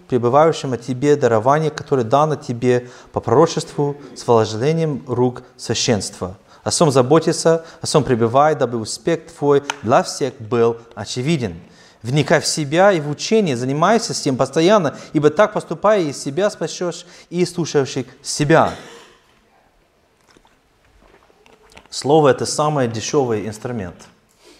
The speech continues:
и самый дорогой для нас. Мы должны найти с-, время, чтобы заниматься Словом,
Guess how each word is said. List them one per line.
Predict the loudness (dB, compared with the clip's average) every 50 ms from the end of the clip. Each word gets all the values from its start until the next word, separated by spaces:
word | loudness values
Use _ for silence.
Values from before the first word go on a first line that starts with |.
| _ _ _ _ _ _ _ _ -20 -18 -18 -18 -20 -20 -20 -20 _ _ _ _ -20 -20 -20 -8 _
и | -2 0 0 -2 -4 -6 -12 -20 _ -16
самый | -10 -2 2 2 2 2 2 0 -2 -2 -4
дорогой | -4 -4 -2 -2 -4 -4 -8 -10 -12 -12 -14 -16 -20 _ _ _ _ _ _ _ _ _ _ _ _ _ _ _ _ _ _ _ _ _ _ _ _ _ _ _ _ _ _ _ _ _ _ _ _ _ _ _ _ _ _ _ -4
для | 0 0 0
нас. | 0 0 -4 -6 -10 -12 -12 -12 -14 _ _ _ _ _ _ _ _ _ _ _ _ _ _ _ _ _ -10 -4
Мы | -2 0
должны | 0 0 0 -2 -2
найти | -2 -2 -2 -4 -4 -6 -6 -6 -6
с-, | -8 -10 -14 -18 _ -14
время, | -8 -6 -4 -2 -2 -2 -4 -6 -8 -12 -18 _ _ _ _ _ _ _ _ _ _ _
чтобы | -20 -6 -4 -2 -2 -2 -2 -4 -4 -6 -8
заниматься | -6 -6 -4 -4 -4 -4 -6 -8 -8 -12 -12
Словом, | -14 -8 -4 -4 -4 -4 -6 -10 -14